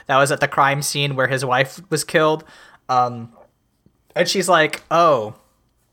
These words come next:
are you one of those boys that cares more about the bodies of cars than the bodies of women?" Uh, and Dom is like, "Well, I'm a man who can appreciate a,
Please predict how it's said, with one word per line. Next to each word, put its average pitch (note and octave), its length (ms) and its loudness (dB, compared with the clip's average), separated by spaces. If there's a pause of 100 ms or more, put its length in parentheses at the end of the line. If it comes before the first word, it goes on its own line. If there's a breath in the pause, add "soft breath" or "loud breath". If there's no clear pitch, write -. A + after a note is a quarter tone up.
(540 loud breath)
are D3 120 4
you F3 240 2
one G3 180 2
of F3 140 2
those D3+ 400 2
boys D3 540 2
that C#3 180 -2
cares D3 260 2
more C3+ 200 2
about B2+ 280 0
the C3 80 -4
bodies B2+ 400 0
of G2+ 160 -10
cars C3+ 580 2
than C3 120 -6
the A#2 80 -2
bodies A2 440 2
of F2+ 120 -8
women?" A2 520 -6 (840 loud breath)
Uh, C3+ 520 2
and D#3 140 -2
Dom D#3 240 0
is C#3+ 120 -4
like, A#2 360 -2 (280 loud breath)
"Well, G2+ 600 0 (100)
I'm B2+ 160 0
a A#2 40 0
man A#2 360 2
who B2 80 0
can A#2 160 -2
appreciate A2+ 720 -2
a, G#2+ 80 0